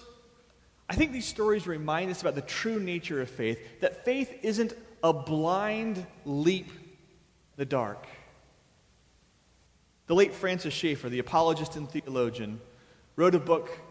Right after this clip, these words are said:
called God Is There and He Is Not Silent, back in, I think,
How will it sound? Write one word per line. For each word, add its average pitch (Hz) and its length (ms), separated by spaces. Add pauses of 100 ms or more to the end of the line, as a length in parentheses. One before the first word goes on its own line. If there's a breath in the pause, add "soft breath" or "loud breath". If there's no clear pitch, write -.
(100)
called 123 300
God 170 360
Is 139 240
There 165 400
and 131 160
He 123 160
Is 156 220
Not 147 260
Silent, 110 520
back 143 220
in, - 80
I 120 40
think, - 420